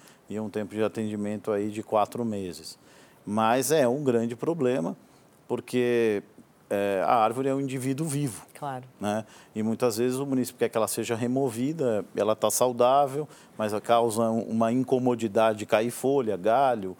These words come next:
Speaker 1: e, é, e, é, e vira realmente um transtorno pra quem mora, mas a árvore, do ponto de vista ela tá, é, é, sanitário, ela tá saudável.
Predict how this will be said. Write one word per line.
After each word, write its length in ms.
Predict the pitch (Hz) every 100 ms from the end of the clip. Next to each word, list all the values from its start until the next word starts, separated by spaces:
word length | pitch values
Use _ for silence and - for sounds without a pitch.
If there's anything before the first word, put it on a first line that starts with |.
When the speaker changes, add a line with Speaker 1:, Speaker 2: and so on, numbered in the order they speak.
| - - -
Speaker 1:
e, 140 | 104
é, 360 | 110 120 135 107
e, 140 | 110
é, 160 | 113 113
e 80 | 120
vira 640 | 101 117 151 147 117 98
realmente 380 | 107 113 110 110
um 80 | 117
transtorno 440 | 127 117 - 113
pra 140 | 110 117
quem 160 | 139
mora, 380 | 135 127 143 190 - - - -
mas 220 | 127 120
a 80 | 127
árvore, 400 | 120 135 139 175
do 100 | 131
ponto 160 | 135
de 80 | 120
vista 280 | 120 135 160
ela 80 | 170
tá, 100 | 180 151
é, 400 | 117 110 104 104
é, 580 | - 104 95 92 90 85 - -
sanitário, 680 | - 117 117 110 113 113 123
ela 140 | 139
tá 160 | - 139
saudável. 680 | - 151 139 120 101 87